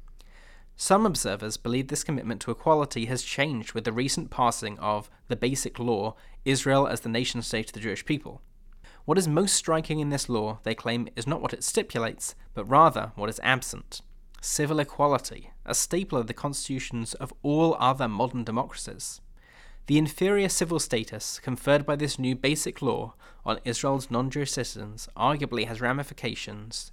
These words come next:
in terms of budgetary allocations, property rights, and the rights of liberal Jewish individuals and communities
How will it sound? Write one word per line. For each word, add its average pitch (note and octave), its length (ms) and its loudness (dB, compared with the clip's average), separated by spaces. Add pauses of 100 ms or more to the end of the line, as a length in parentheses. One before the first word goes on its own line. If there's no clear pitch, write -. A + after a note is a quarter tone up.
in A#2 140 -4
terms A#2+ 340 -4
of A2 140 -8
budgetary C3 480 2
allocations, B2+ 880 -2
property D3 380 0
rights, D#3 400 -4 (240)
and B2 100 0
the A#2+ 80 6
rights D3+ 300 6
of A#2+ 80 -4
liberal C3+ 240 2
Jewish C#3 320 0
individuals B2+ 500 -2
and A#2 100 -4
communities C#3 680 -4